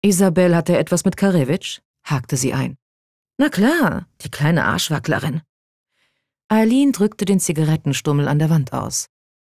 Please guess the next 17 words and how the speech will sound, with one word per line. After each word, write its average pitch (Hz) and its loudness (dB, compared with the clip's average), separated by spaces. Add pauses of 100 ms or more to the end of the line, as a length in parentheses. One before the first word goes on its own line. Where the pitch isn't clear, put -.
(680)
„Früher 302 4
musste 214 4
sie 185 4
einen 196 4
Puff 220 -2
anschaffen. 160 -2 (540)
Aber 156 2
als 123 0
Karewitsch 165 2
dann 139 0
auf 139 0
sie 147 -2
abgefahren 135 -2
ist, 139 -2
war 170 2
das 185 0
vorbei. 240 0